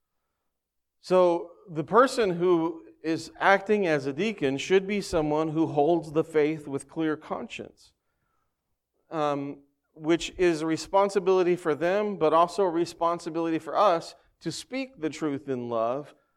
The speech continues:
because if we're gonna ask someone to be in a leadership role, a preacher, an elder, or a deacon, we have to give him one zero zero percent,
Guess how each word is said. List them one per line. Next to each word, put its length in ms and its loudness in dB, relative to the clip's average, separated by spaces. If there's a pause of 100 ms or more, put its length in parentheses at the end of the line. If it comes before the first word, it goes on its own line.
(400)
because 640 6
if 220 -2
we're 160 4
gonna 180 4
ask 440 0
someone 540 0
to 160 -4
be 540 -2 (640)
in 180 -4
a 280 -4
leadership 800 0
role, 640 0 (140)
a 100 -4
preacher, 720 0 (240)
an 120 -8
elder, 720 4
or 200 4
a 40 2
deacon, 640 -2 (180)
we 200 -2
have 240 2
to 80 -6
give 300 2
him 400 -2 (360)
one 460 2
zero 360 4
zero 540 2
percent, 600 -4